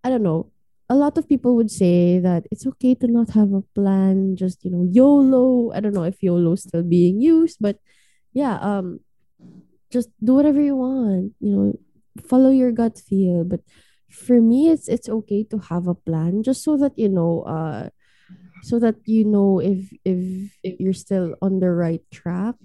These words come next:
or you're still doing good or, yeah. Another thing is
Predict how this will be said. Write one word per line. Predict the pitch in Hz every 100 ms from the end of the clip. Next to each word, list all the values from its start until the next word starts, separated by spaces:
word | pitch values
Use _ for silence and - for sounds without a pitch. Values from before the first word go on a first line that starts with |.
| _
or | 190 185 185 180
you're | 180 180
still | - 190 180
doing | 180 180 175 175 180
good | 220 226 254 262 262 254 226 -
or, | 190 185 185 180 180 - _ _ _ _ _ _ _
yeah. | 196 180 170 185 _
Another | 220 240 247 240 269
thing | 269 - 233 226 226 220
is | 202 208 - - -